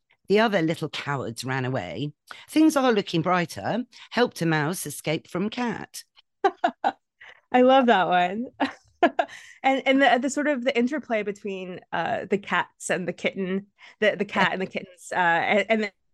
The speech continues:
Speaker 2: and the terrier throughout the book, it's just so, so spot on when it comes to the whole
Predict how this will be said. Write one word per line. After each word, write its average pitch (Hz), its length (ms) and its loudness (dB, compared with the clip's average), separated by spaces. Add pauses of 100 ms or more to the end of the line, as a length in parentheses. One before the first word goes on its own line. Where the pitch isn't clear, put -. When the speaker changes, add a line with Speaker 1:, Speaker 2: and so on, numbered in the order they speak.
(140)
Speaker 2:
and 196 220 -4
the 208 60 0
terrier 208 580 -2
throughout 202 280 -4
the 196 60 -8
book, 185 300 -6
it's 202 180 -10
just - 340 -8 (300)
so, 247 640 4 (240)
so 240 380 2
spot 208 360 -2
on 185 220 0
when 180 80 -6
it 160 80 -10
comes 196 240 -8
to 185 80 -8
the 185 80 -4
whole 170 460 -4